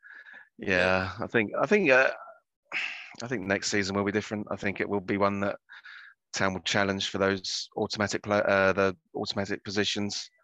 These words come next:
Speaker 2: you know, first and second, and, you know, I, I think it's, we quite confidently say that it's gonna
Speaker 1: Yeah.
Speaker 2: be a s-, a se-, a far more enjoyable season.
Speaker 1: Yeah, uh, I, I think it will, and, like, we got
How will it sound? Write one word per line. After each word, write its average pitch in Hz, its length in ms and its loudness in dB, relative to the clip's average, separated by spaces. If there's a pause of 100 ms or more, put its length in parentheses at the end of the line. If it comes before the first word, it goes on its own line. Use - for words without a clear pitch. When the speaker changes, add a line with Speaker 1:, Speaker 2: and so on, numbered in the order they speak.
(440)
Speaker 2:
you 95 60 -6
know, 87 180 0
first - 380 -4
and 95 60 -12
second, 95 460 -4
and, 92 200 -4 (960)
you 95 80 -4
know, 87 60 -4 (240)
I, 92 80 -12 (1400)
I - 40 -16
think 98 160 -8
it's, - 240 -8
we 95 140 -8
quite 90 360 -4
confidently 92 360 -6
say 92 240 0
that 92 200 -2 (880)
it's - 100 -16
gonna 95 140 -6
Speaker 1:
Yeah. 87 40 0
Speaker 2:
be 85 40 -6
a - 20 -6
s-, - 240 -6
a 101 80 -4
se-, 101 420 -2
a 104 60 -2
far 101 220 0
more 95 140 2
enjoyable 95 340 -2
season. 98 500 -6 (640)
Speaker 1:
Yeah, 139 260 -2 (540)
uh, - 40 -2
I, 139 460 2
I 156 40 -2
think 165 240 -6
it 147 100 -2
will, 147 260 2
and, 135 200 -10
like, 135 240 4
we 143 80 -4
got 147 240 -2